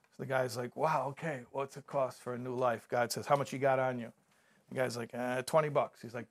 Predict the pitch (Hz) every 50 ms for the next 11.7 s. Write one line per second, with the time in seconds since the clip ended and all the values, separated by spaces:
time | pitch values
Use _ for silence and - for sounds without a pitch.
0 | _ - 135 135 - - - 123 - 143 131 123 123 - 117 120 120 117 120 113
1 | 113 104 101 - - - 131 120 120 110 113 104 95 _ _ - - _ _ _
2 | _ _ _ _ _ _ _ _ _ _ _ _ _ - 127 127 - 160 151 139
3 | 135 127 139 135 131 113 139 160 160 160 147 127 113 113 113 120 117 151 156 143
4 | 127 120 117 113 110 139 135 131 127 127 - - 139 135 135 135 180 175 151 -
5 | - - 107 - 139 127 - - - 147 135 131 131 139 156 156 147 - 127 117
6 | - - 135 123 113 117 135 143 147 - - - _ - 135 120 107 - 135 123
7 | 120 120 123 123 135 139 135 127 120 117 117 117 - - - 190 185 147 123 113
8 | - - - - _ _ - 135 131 131 127 131 - - 131 123 123 120 113 120
9 | 120 113 117 160 156 127 110 104 - - - - _ _ _ _ _ _ _ _
10 | _ _ _ _ _ _ - 131 123 131 131 - 135 117 - - 175 160 151 143
11 | 135 123 131 - - 180 180 170 139 113 113 117 -